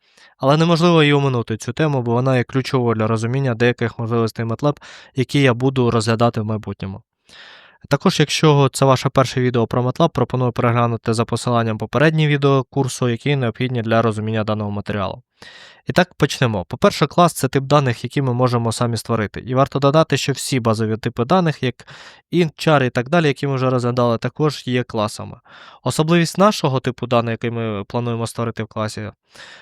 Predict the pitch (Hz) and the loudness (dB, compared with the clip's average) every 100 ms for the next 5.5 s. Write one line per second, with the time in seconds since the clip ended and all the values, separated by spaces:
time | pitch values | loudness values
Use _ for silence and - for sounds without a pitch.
0 | _ - 175 160 - 143 143 151 139 139 | _ 0 2 2 0 0 2 2 2 0
1 | 131 131 139 139 127 123 127 127 120 117 | 0 2 2 4 2 0 0 0 0 -2
2 | - 135 117 120 120 139 151 165 135 - | 0 2 2 -2 -4 -2 2 2 2 -4
3 | 113 127 127 123 127 - 156 156 127 - | -4 -2 -2 -2 -4 -2 0 0 0 -2
4 | 143 127 - - 123 - 123 123 131 151 | -2 -2 -4 -4 -4 -4 -4 0 2 2
5 | 139 123 131 - - | 0 -2 -6 -6 -16